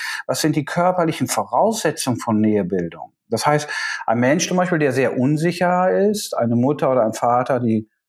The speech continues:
verhaltensunsicher sind, hochgestresst, die haben in ihrem Körper eine bestimmte Verfassung. Und das ist sehr viel Erregung und Spannung. Und diese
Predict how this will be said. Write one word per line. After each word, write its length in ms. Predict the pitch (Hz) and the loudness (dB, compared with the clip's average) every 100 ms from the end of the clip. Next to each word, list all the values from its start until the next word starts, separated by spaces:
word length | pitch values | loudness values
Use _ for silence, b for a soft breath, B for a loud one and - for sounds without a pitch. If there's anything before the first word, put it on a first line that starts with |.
| _ | _
verhaltensunsicher 920 | - 101 131 151 151 165 160 160 160 151 | -4 2 4 2 0 0 2 2 0 0
sind, 400 | 156 160 165 - _ _ - | 2 2 0 -6 _ _ 0
hochgestresst, 920 | 190 190 143 - 127 139 220 - - B B B B B b b _ | 2 2 -2 0 2 2 2 -4 -12 B B B B B b b _
die 100 | 123 | -2
haben 300 | 117 135 226 226 | 0 0 2 2
in 80 | |
ihrem 180 | 175 139 | 2 0
Körper 440 | 131 147 190 208 151 | 0 2 2 2 0
eine 220 | 165 165 | 2 0
bestimmte 380 | 151 185 185 180 | 0 0 2 2
Verfassung. 680 | 151 - 151 143 107 73 - | 0 2 2 2 0 -2 -2
Und 120 | 107 | -2
das 120 | 110 | 0
ist 120 | 123 | 2
sehr 120 | 143 135 | 2 2
viel 140 | 123 | 2
Erregung 600 | 110 139 170 160 156 127 | 0 2 2 2 0 2
und 120 | 123 | 0
Spannung. 540 | - 123 113 95 73 - | 0 0 2 0 -2 -4
Und 160 | 104 113 | -2 0
diese 500 | 202 240 233 - | 2 2 0 -2